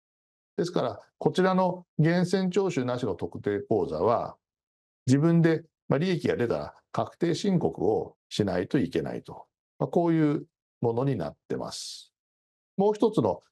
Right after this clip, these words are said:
源泉徴収ありの特定口座ですね。こちらは、利益の計算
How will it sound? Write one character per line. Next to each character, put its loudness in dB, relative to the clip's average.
源 4
泉 2
徴 2
収 -4
あ 0
り -2
の -10
特 -4
定 0
口 0
座 -2
で -8
す -4
ね。 0
こ 0
ち 0
ら 4
は、 0
利 6
益 2
の 0
計 0
算 -6